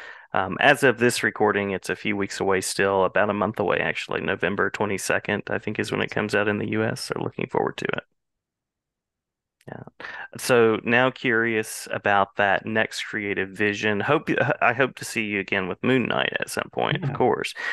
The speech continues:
Speaker 1: Um, but, but who is writing Punisher these days, and, uh,
Speaker 2: Hmm.
Speaker 1: wh-, what's going on with that? <laughs>
Speaker 2: Yeah. Uh, yeah, I, I, I'm, I'm working on, a, on, on, on two books right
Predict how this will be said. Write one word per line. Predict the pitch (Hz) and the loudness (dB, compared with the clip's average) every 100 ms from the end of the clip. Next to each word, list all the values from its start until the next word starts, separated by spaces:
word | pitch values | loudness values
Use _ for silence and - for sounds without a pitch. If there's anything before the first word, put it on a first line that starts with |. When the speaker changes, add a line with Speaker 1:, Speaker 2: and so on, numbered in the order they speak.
| - - | -6 0
Speaker 1:
Um, | 107 98 92 - | 2 4 2 0
but, | - 101 87 - | 2 4 2 0
but | 117 - | 0 0
who | - - | -2 -4
is | 233 190 | -2 0
writing | 175 147 113 | 0 0 0
Punisher | 117 113 - 71 - | -2 -2 -4 -6 -4
these | - - | -6 -2
days, | - - - - | 0 2 0 -2
and, | - - - - | -6 -4 -4 -2
uh, | - 233 233 | 0 4 4
Speaker 2:
Hmm. | 107 - | 2 -2
Speaker 1:
wh-, | - | -4
what's | - 123 - | 0 -2 0
going | 143 127 | 0 2
on | 117 | 0
with | 110 - | 0 0
that? | 107 - - _ - | 0 -2 -6 _ -10
<laughs> | - | -2
Speaker 2:
Yeah. | - 143 - - - - - | 0 0 -2 -2 -4 -4 0
Uh, | 101 101 98 - _ _ - | 2 4 2 -6 _ _ 2
yeah, | 143 143 90 - | 4 4 2 2
I, | 107 | 4
I, | 110 113 117 - 113 | 4 6 2 2 0
I'm, | 110 110 | 0 -2
I'm | 110 139 | 0 4
working | 127 123 110 | 4 2 -4
on, | 104 | -8
a, | 101 101 101 | -10 -8 -8
on, | 101 | -6
on, | - 101 - | -6 -6 -6
on | 101 95 | -8 -2
two | 127 | 0
books | 123 101 - - | 2 2 -2 -8
right | 101 104 | 2 2